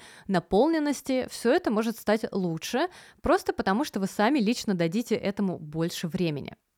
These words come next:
Однако все вот эти сомнения в себе, в своем творчестве могут быть какой-то более глубокой проблемой, связанной по большей части с нашим собственным отношением к себе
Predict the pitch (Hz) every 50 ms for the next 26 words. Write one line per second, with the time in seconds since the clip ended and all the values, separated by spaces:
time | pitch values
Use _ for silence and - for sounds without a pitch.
0 | _ _ _ _ _ - - - - - - - - - 180 214 254 330 349 -
1 | 269 233 226 220 - - 240 220 220 - 214 185 190 - - 208 190 196 214 220
2 | 214 208 185 180 - - - 202 156 202 226 311 392 - - - 220 202 196 185
3 | - 180 180 220 320 - - - - - 233 208 202 233 277 262 247 - - 254
4 | - - - 196 - 233 240 247 - 202 165 - 220 247 240 220 190 180 175 170
5 | 165 196 202 - 220 214 - - 185 165 156 170 156 151 151 175 262 370 415 -
6 | - - - - - - - - 208 226 262 359 359 - 349 339 - - 226 180
7 | 196 220 247 - 233 196 - - 208 226 220 - 220 - - 208 196 - 202 185
8 | - - - 190 185 180 - - 262 254 269 285 247 - - 196 196 185 180 -
9 | - 190 185 196 202 208 196 - - 240 214 196 185 143